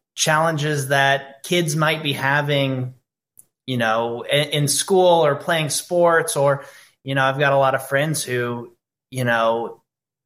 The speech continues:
that have boys that aren't necessarily doing the things that they,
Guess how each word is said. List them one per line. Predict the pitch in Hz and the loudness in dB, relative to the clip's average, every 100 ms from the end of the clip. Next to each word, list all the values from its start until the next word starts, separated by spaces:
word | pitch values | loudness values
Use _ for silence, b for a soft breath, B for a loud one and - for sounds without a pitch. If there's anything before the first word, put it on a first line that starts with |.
| _ _ _ _ _ _ | _ _ _ _ _ _
that | 139 131 | -4 -2
have | - 156 170 151 - | 0 2 2 0 -4
boys | 147 160 147 127 123 - | 0 2 2 0 -4 -8
that | 131 131 | -4 0
aren't | 143 151 147 | 2 0 -2
necessarily | 143 143 135 - 143 143 139 135 127 | -4 -4 -4 0 2 2 2 0 -4
doing | 127 156 175 156 | -2 0 2 0
the | 135 | -2
things | 143 139 135 143 - | 0 0 0 -2 -2
that | 131 131 | 0 0
they, | 135 | 0